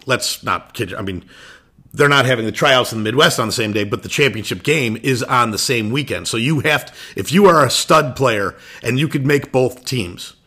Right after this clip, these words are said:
you have to make a choice of which one you have to be. So what does that do?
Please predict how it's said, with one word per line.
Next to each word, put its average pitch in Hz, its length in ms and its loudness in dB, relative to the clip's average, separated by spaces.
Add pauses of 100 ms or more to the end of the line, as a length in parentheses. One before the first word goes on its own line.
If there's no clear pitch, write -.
(240)
you 160 220 6
have 143 240 2
to - 80 -4
make 135 160 2
a 127 40 -2
choice 143 360 0
of 104 100 -8
which 113 260 -6
one 110 300 -6 (340)
you 120 120 -2
have 113 240 -2
to 110 80 -6
be. 98 180 -4
So - 140 0
what 160 200 4
does 170 120 6
that 190 240 4
do? 214 240 0